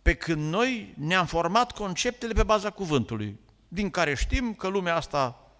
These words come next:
va avea un final și vor fi ceruri noi și un pământ nou în care va locui neprihănirea. Aici e diferența fundamentală.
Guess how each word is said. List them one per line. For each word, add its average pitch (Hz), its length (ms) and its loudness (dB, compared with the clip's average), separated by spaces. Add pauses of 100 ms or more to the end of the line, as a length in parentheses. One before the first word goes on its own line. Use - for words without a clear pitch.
(140)
va 147 200 -4
avea 147 200 2
un 131 140 2
final 196 580 0 (560)
și 202 240 -8 (1000)
vor 143 300 -4
fi 175 160 -8
ceruri 175 380 -4
noi 165 180 -4
și - 120 -8
un 147 100 -8
pământ 151 420 -2
nou 165 220 0
în 147 120 -2
care 156 240 0
va 139 140 0
locui 143 420 0
neprihănirea. 151 1300 -2 (320)
Aici 165 340 -2
e 185 60 0
diferența 170 520 2
fundamentală. 131 920 0